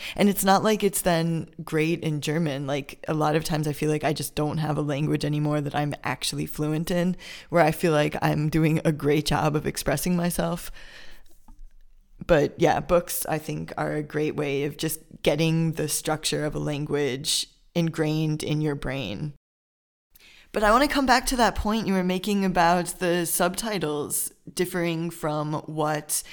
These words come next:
you were actually hearing the people saying, and that it was confusing, because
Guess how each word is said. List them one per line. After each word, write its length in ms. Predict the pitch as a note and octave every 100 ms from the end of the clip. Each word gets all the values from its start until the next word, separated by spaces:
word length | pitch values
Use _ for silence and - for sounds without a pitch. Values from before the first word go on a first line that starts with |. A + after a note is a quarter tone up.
| -
you 140 | F3+ F3
were 120 | E3+
actually 400 | E3+ E3 F3+ E3
hearing 460 | D#3 - D#3 E3+ F3
the 80 |
people 320 | E3 F3+ D#3+ C#3+
saying, 520 | - C#3+ D#3 G#3+ A3+
and 120 | E3
that 120 | D#3
it 80 | D3+
was 320 | C#3 D3 - -
confusing, 640 | - E3 - F3+ A#3 A#3+ B3+ - - - -
because 800 | G#3 G#3 B3 F#3 D#3+ A#3 -